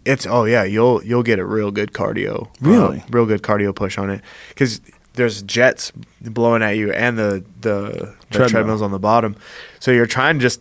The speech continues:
Speaker 1: to not, you're running against the water.
Speaker 2: Oh, wow.
Speaker 1: And so, like,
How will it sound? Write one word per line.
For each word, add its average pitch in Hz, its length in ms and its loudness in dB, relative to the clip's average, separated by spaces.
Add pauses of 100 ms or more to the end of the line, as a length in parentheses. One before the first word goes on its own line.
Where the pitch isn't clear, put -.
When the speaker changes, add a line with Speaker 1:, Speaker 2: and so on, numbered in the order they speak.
(140)
Speaker 1:
to 113 100 -8
not, 104 460 -6 (580)
you're 120 160 -8
running 131 300 0
against 113 480 -4 (220)
the 110 120 0
water. 104 500 0 (120)
Speaker 2:
Oh, 131 140 4
wow. 98 640 -2
Speaker 1:
And 113 180 -2
so, 113 240 2
like, 104 460 -2